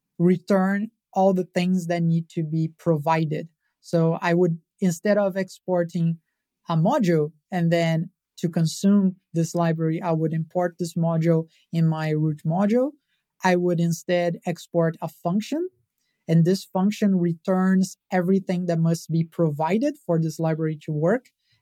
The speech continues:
And I would call this function in when I am bootstrapping my application. And this would be the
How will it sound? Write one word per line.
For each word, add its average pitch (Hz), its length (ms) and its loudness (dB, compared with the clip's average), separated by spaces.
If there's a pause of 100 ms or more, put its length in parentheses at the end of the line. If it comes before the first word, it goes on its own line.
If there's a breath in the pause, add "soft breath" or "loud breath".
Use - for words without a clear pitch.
And 170 120 0
I 165 120 2
would 156 240 -4
call 190 260 0
this 175 200 -4
function 170 580 -4 (340)
in 165 440 2
when 170 380 2
I 165 140 0
am 160 260 0
bootstrapping 170 720 -2
my 156 120 -6
application. 185 720 0 (240)
And 160 240 0
this 175 360 -2 (200)
would 170 260 0
be 160 320 0 (400)
the 156 440 0